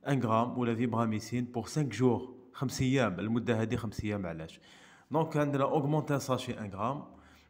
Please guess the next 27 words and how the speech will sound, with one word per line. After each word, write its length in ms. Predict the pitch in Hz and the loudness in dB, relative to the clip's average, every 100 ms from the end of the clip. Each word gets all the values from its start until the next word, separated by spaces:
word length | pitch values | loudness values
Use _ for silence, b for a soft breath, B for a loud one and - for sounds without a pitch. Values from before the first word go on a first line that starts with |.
| 117 | -4
تجيك 260 | 120 170 165 | 0 0 2
ولا 420 | 151 139 139 160 | 2 2 2 2
vibramycine. 640 | 135 120 120 113 110 101 | 2 4 4 4 0 -2
La 80 | 123 | 0
vibramycine، 840 | 156 160 165 165 156 202 180 143 120 | 2 4 4 4 2 2 2 4 4
la 120 | 120 | 4
doxycycline 680 | 127 127 117 120 113 113 107 | 2 0 -4 -8 -4 -4 -2
هذه، 360 | 107 123 180 | -4 -2 -2
تجينا 460 | 131 117 117 113 120 | -2 0 0 0 0
ordonnance 440 | 120 101 113 110 113 | 0 2 0 0 -2
على 200 | 101 131 | 0 2
infectiologie، 680 | 160 - 143 143 120 127 143 B B B B B - | 2 6 6 6 2 0 -2 B B B B B -6
service 440 | - 139 127 127 | -2 0 0 -4
infectiologie، 920 | 170 131 131 - 120 107 101 170 - 135 | -4 -4 -6 -4 -4 -4 -4 -6 -6 -6
وتجينا، 580 | 131 113 127 143 156 - B B B - | -4 0 2 2 0 -4 B B B 2
euh, 400 | 123 123 120 113 | 4 6 6 4
pour 200 | 117 117 | 0 -2
cinq 240 | - 127 | 0 0
jours. 300 | 92 101 90 | 0 -4 -4
Deux 160 | 107 151 | 2 2
comprimés 400 | 151 151 135 131 | 2 0 0 0
par 200 | 131 110 | 0 -2
jour 140 | 120 127 | -2 -2
pendant 200 | 117 107 | -2 -2
cinq 240 | 113 95 | -4 -4
jours. 240 | 87 98 | -4 -4
وكملاحظة، 840 | 117 120 135 123 113 104 107 135 147 | -2 0 2 4 2 2 2 0 0